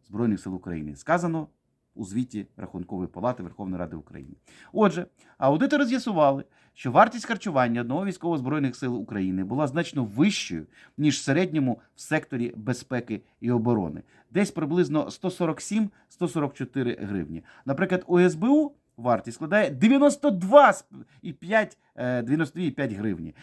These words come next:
У Держприкордонслужбі дев'яносто п'ять, у Головному управлінні розвідки сто один, а у Нацгвардії сто вісімнадцять гривень. Тут, підкреслю, сто тридцять сім, сто сорок чотири. Е, ідемо далі, друзі. Звіт вказує, що річні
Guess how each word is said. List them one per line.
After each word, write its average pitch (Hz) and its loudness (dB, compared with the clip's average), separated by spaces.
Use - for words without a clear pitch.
У 175 0
Держприкордонслужбі 214 0
дев'яносто 135 0
п'ять, 131 -2
у 135 -6
Головному 185 4
управлінні 160 0
розвідки 120 -2
сто 131 -10
один, 123 -2
а 113 -4
у 107 -2
Нацгвардії 117 0
сто 170 -4
вісімнадцять 101 -4
гривень. 80 -10
Тут, 190 -8
підкреслю, 139 -8
сто - -8
тридцять 117 -6
сім, 165 -8
сто - -10
сорок 101 -10
чотири. 76 -16
Е, 107 -4
ідемо 135 0
далі, 151 2
друзі. 85 -10
Звіт 117 -8
вказує, 113 -2
що - -8
річні 143 -2